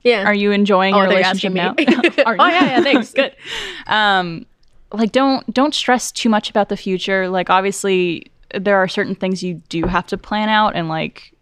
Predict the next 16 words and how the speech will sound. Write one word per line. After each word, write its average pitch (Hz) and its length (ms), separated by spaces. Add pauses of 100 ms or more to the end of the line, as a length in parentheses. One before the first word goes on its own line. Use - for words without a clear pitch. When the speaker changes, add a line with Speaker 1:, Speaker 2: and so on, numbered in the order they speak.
(100)
Speaker 2:
know 180 380
that 175 180
you 175 140
wanna 165 200
get 160 220
there 156 160
eventually. 240 600 (440)
Um, 170 500 (680)
I 208 100
dated 202 280
someone 175 240
for 180 180
a 180 60
few 175 180
years 165 340
where 156 480